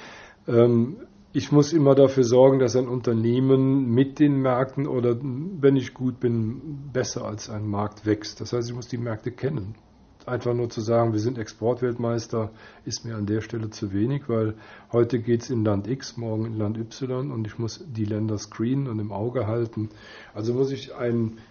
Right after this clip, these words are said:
Instrument schaffen, um meine internationale Positionierung, äh, des Unternehmens im Auge zu halten. Also das wäre ein Eckpunkt.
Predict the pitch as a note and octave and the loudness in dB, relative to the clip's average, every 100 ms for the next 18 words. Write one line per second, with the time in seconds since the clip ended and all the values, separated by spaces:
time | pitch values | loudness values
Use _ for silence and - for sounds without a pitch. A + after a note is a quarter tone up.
0 | - - G3 F#3 C#3+ B2 A2 - B2 C3+ | -4 4 6 4 0 2 2 0 -2 -2
1 | - E3 D#3+ B2 A#2 A#2 D3 D3+ C#3+ C3 | -2 -4 -2 0 0 0 -2 0 -2 -2
2 | - B2+ B2+ A#2+ A#2 A#2+ G#2+ - A2+ A#2+ | -4 -2 -2 -2 -4 -6 -6 -8 -6 -4
3 | C#3+ C#3 B2+ - - - - - _ B2+ | -4 -4 -8 -12 -20 -20 -20 -20 _ 0
4 | A#2 A2+ B2 C3+ A2+ B2+ A#2 G#2+ A2 A#2+ | 2 4 2 -2 0 -2 0 2 4 4
5 | C3 C3 C3 - - _ _ C3 C3+ G#2 | 4 -2 -4 -12 -16 _ _ -6 -2 0
6 | A#2 A#2+ - G2 F#2+ F#2 - G#2+ - - | 0 0 -2 -4 -4 -6 -10 -14 -16 -20
7 | _ _ _ _ _ _ _ - - - | _ _ _ _ _ _ _ -20 -20 -16
8 | - B2 A2 G#2 - A2 F2+ F#2+ G#2 C3 | -2 0 0 -2 -2 -6 -6 -8 -8 -8
9 | - A#2 - C#3 C#3 C#3 | -10 -12 -8 -8 -6 -10